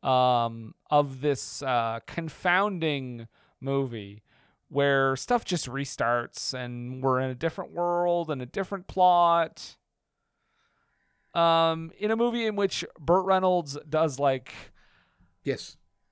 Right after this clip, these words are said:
Speaker 1: freeze frame, stop motion, <laughs> uh, zoom in karate.
Speaker 2: Okay, yeah,
Speaker 1: In,
Speaker 2: yeah,
Speaker 1: in,
Speaker 2: yeah.
Speaker 1: in a movie in which the villain is,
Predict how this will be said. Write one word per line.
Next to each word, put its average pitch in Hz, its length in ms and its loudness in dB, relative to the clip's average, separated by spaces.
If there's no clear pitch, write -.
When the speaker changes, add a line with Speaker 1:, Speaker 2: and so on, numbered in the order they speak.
Speaker 1:
freeze 226 520 -2
frame, 196 720 -2
stop - 560 0
motion, 190 720 0
<laughs> - 380 -20
uh, 143 720 8
zoom 180 480 2
in 180 360 2
karate. 170 760 0
Speaker 2:
Okay, 160 340 0
yeah, 165 180 -4
Speaker 1:
In, 180 180 -6
Speaker 2:
yeah, 202 100 -4
Speaker 1:
in, 196 120 -4
Speaker 2:
yeah. 202 60 -4
Speaker 1:
in 196 60 -2
a 190 60 4
movie 214 540 0
in 185 140 -2
which 185 260 0
the 165 140 -2
villain 180 440 0
is, 156 640 -6